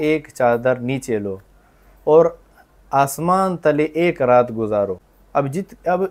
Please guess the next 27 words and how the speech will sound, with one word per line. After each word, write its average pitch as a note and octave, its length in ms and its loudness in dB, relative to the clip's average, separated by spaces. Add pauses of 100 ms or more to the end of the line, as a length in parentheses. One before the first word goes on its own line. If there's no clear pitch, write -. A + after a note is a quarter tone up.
इस G3 240 -2
अरफात D#3 640 0
के D3 140 -4
मैदान B2 340 0
में, C3+ 480 -6
मिना C3+ 380 -2
के D3+ 180 -6
मैदान A#2+ 480 -4
में, A#2 260 -8
अ, - 40 -20 (1200)
कितने F3+ 880 -6
अमीर D#3+ 420 -2
लोग C3 340 -2
होंगे, A2+ 240 -8
कितने D#3+ 460 -4
बड़े D3+ 340 2
लोग A#2 280 4
होंगे। G2 320 -14 (200)
लेकिन D#3 180 2
मैं F3 160 0
कुर्बान E3 520 4
जाऊँ D#3 340 2
इस्लाम D#3 440 -2
की D3+ 160 -10
एक C3 140 -2
खूबसूरती C#3+ 760 -4
पर A#2 200 -4